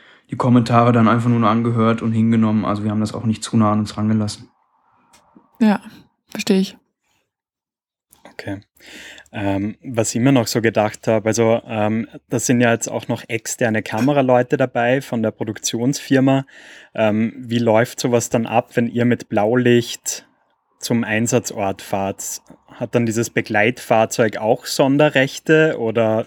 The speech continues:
Speaker 3: treffen die dann später ein? Wie läuft sowas?
Speaker 1: Nee, also die hab-, sind immer mit einem separaten Auto hinterhergefahren, wo zwar ein Presseschild, ähm, dick dran stand, aber die haben natürlich keine Sonderrechte.
Speaker 3: Mhm.
Speaker 1: Ähm, wir haben dann immer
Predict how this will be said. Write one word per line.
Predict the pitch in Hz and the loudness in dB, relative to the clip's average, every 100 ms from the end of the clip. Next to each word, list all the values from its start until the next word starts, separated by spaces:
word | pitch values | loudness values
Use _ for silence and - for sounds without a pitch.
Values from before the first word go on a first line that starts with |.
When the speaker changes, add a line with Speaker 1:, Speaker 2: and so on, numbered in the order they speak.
| _ | _
Speaker 3:
treffen | - 113 - 123 | -4 -4 -2 -2
die | 110 | -2
dann | 107 | -4
später | - - 110 131 143 131 | -8 -10 -10 -6 -6 -4
ein? | 120 135 143 117 | -4 -6 -6 -8
Wie | |
läuft | 107 104 117 - | -8 -8 -10 -14
sowas? | 110 107 - _ _ _ _ _ _ _ _ _ _ | -12 -12 -14 _ _ _ _ _ _ _ _ _ _
Speaker 1:
Nee, | 135 120 | 2 2
also | 123 127 | 2 0
die | - - - - 127 123 | -6 -18 -18 -2 0 2
hab-, | 123 | 0
sind | 127 127 | 0 2
immer | 147 139 | 4 4
mit | 139 | 2
einem | 139 127 127 | 2 2 2
separaten | 131 127 117 117 127 123 | 0 -2 0 0 0 0
Auto | 127 127 | -2 -2
hinterhergefahren, | 117 117 120 135 - 139 135 123 | -4 0 0 0 -2 0 0 0
wo | 120 117 | -4 -6
zwar | - 117 113 | -6 -2 -2
ein | 113 | -2
Presseschild, | - 123 139 123 135 135 131 - - | -2 -2 -2 -2 -2 -2 -4 -12 -14
ähm, | 117 120 113 - | -10 -8 -6 -8
dick | - | -10
dran | - 113 135 | -6 -4 -4
stand, | - 131 135 - - - - | -2 -2 -4 -6 -16 -18 -4
aber | - 117 117 | 2 4 4
die | 117 | 2
haben | 123 | 2
natürlich | 117 131 120 | 2 0 -2
keine | 113 117 123 117 | 0 2 2 2
Sonderrechte. | 117 117 113 113 - 127 139 _ - - _ - | 0 0 -2 -2 -4 -6 -6 _ -20 -20 _ -4
Speaker 3:
Mhm. | 135 | 0
Speaker 1:
Ähm, | 110 110 110 123 123 - | 2 2 0 -4 -10 -18
wir | - 123 113 | -6 -2 0
haben | 120 | 2
dann | 117 113 | 0 2
immer | 123 117 113 | 2 2 -2